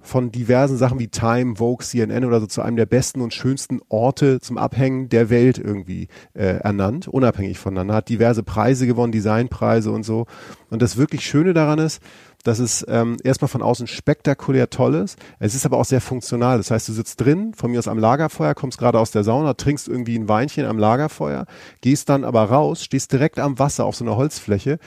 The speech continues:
gehst um zwei Ecken rum, die aber nicht einsehbar sind. Draußen, da ist eine riesige Bar, wo Leute draußen sitzen und trinken und halt den Sommer, wie man's in Finnland macht, halt genießen. Du gehst wieder rein, du siehst ein schönes, beliebtes Restaurant mit hervorragendem Essen. Du kannst aber auch auf das Ding raufgehen. Du kannst an diesen,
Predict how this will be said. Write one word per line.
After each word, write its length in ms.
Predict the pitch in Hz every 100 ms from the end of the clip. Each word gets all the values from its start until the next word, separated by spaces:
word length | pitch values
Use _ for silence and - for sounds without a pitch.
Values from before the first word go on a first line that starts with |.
| -
gehst 200 | 139 127
um 100 | 135
zwei 260 | 120 131 139
Ecken 180 | - 151
rum, 200 | 110 110
die 120 | 113
aber 100 | 110
nicht 220 | 113 -
einsehbar 560 | 127 160 123 113 101 101
sind. 200 | 123 143
Draußen, 320 | - 117 143
da 120 | - 113
ist 200 | 117 127
eine 80 |
riesige 300 | 139 175 143
Bar, 340 | 113 147 147 110
wo 60 |
Leute 240 | 110 120 123
draußen 320 | 113 131 123
sitzen 400 | 123 - 123 123
und 160 | 104 101
trinken 340 | 143 147 143
und 80 | 110
halt 160 | 107 107
den 120 | 98
Sommer, 320 | 127 139 98
wie 120 | 98
man's 200 | 101 101 104
in 80 |
Finnland 300 | 101 123 104
macht, 160 | 104 98
halt 140 | 104
genießen. 320 | 107 104 127 95
Du 60 |
gehst 200 | 107 -
wieder 180 | 107 104
rein, 300 | 110 143 165
du 80 | 117
siehst 240 | 117 -
ein 80 | 117 - - - -
schönes, 360 | - 147 165
beliebtes 380 | - 127 127 123
Restaurant 400 | 117 - 110 127
mit 100 | 139
hervorragendem 680 | 113 - 147 147 127 123 117
Essen. 400 | - - 104 131 - - - -
Du 80 | 113
kannst 320 | 131 170 -
aber 120 | 131
auch 120 | 127 135
auf 80 | -
das 140 | 117
Ding 160 | 113 104
raufgehen. 480 | 127 180 - 87
Du 80 | 80
kannst 180 | - 123
an 100 | 127
diesen, 240 | 127 123